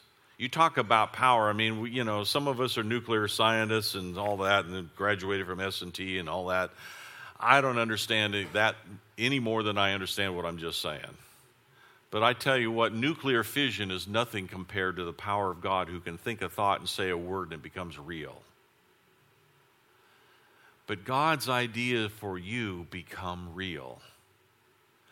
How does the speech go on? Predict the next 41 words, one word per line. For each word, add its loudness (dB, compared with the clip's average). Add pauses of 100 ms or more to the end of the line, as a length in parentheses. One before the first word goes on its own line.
(180)
As 2
he 2
thinks 0
them 0
and 0
as 2
he -2
speaks -4
them 0
into -2
you 0
through 0
his 0
goodness, -2 (400)
you 2
open 2
yourself 4
up 2
to -4
the -4
goodness -2
of -10
return, -8 (300)
and -8
you -2
start -4
creating -4
what -8
he -6
has -6
already -8
been -10
dreaming -8
about. -14 (1400)
You -2
are 2
the -4
culmination -2
of 0
his -4
dreams. -8